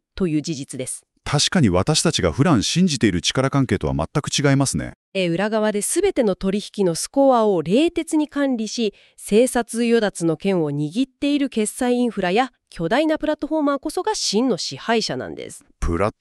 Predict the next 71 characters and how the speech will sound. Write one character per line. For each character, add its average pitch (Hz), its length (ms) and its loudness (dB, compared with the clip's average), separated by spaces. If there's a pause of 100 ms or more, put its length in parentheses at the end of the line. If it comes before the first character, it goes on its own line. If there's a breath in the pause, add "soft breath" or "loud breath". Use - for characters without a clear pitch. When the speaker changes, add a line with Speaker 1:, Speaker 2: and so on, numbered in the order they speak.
(120)
Speaker 2:
ト 160 120 4
フ 175 200 4
ォ 170 40 6
ー - 20 4
マ 135 180 4
ー 131 60 2
が 123 100 2
支 - 160 -2
配 117 220 2
者。 87 200 -4 (320)
Speaker 1:
私 294 280 -2
た 381 100 -2
ち - 80 -6
が 285 100 -2
普 285 80 -4
段 277 160 2
美 226 320 -2
し 320 180 -4
い - 60 -6
言 233 220 -2
葉 240 80 0
で 214 220 0
お 170 100 -8
客 226 220 -4
様 254 260 -2
第 233 200 -2
一 156 360 -8
と 151 80 -10
か - 300 -8
カ 147 140 -10
ス - 120 -8
タ 226 100 0
マ 269 180 2
ー - 20 -4
サ 277 160 -4
ク - 80 -12
セ 277 160 -4
ス - 60 -8
と 262 100 -4
呼 262 140 0
ん 262 40 -4
で 269 80 -4
い 277 60 -4
る 285 60 -4
も 285 120 -2
の 285 100 -2
は、 233 200 -2 (260 soft breath)
も 381 120 -2
し - 80 -2
か 440 120 -2
す - 100 -6
る 349 120 -6
と 440 180 -2
純 180 240 0
粋 311 160 -4
な 302 120 0
ホ 269 120 -4
ス - 100 -10
ピ - 80 -20
タ 294 120 -2
リ 285 100 -4
テ 262 80 -6
ィ 233 60 -2
な 226 80 -2
ん 247 80 -4
か 220 100 -4
で 233 80 -2
は 226 120 -2
な 202 120 -4
く - 80 -20
て、 185 240 -2